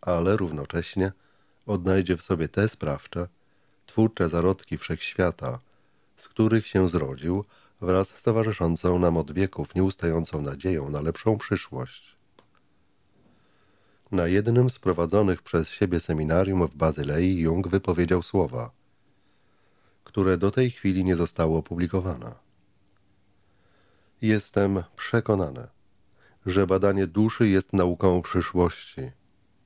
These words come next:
Psychologia jest, mówiąc wprost, najmłodszą z nauk przyrodniczych i stoi dopiero na początku swojej drogi. Jest jednak taką dziedziną,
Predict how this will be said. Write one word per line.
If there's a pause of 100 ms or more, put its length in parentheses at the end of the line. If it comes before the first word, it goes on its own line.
(520)
Psychologia
jest, (260)
mówiąc
wprost, (720)
najmłodszą
z
nauk
przyrodniczych (840)
i
stoi
dopiero
na
początku
swojej
drogi. (640)
Jest
jednak
taką
dziedziną,